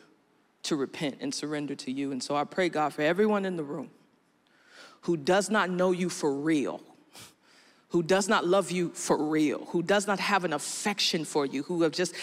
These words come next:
they just been doing this Christian thing because that's what their family does. They've just been doing this Christian thing because they're afraid to go to hell. I pray that you would do a work in their heart where they love you because they love you, where they serve you because they love you,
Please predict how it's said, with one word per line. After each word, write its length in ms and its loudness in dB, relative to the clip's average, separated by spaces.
they 120 4
just 180 2
been 160 2
doing 340 6
this 200 2
Christian 400 2
thing 280 0
because 280 0
that's 180 0
what 100 0
their 120 -2
family 400 0
does. 320 -10
They've 100 4
just 200 0
been 160 4
doing 260 4
this 140 4
Christian 340 0
thing 200 0
because 200 0
they're 160 4
afraid 320 0
to 80 -2
go 160 2
to 80 2
hell. 320 2
I 80 4
pray 240 0
that 140 0
you 240 2
would 120 2
do 200 4
a 40 2
work 380 4
in 140 -4
their 160 -2
heart 440 0
where 140 4
they 120 6
love 320 8
you 120 4
because 260 2
they 100 2
love 320 0
you, 160 -10
where 100 0
they 80 6
serve 480 4
you 100 4
because 300 2
they 100 4
love 320 0
you, 60 -12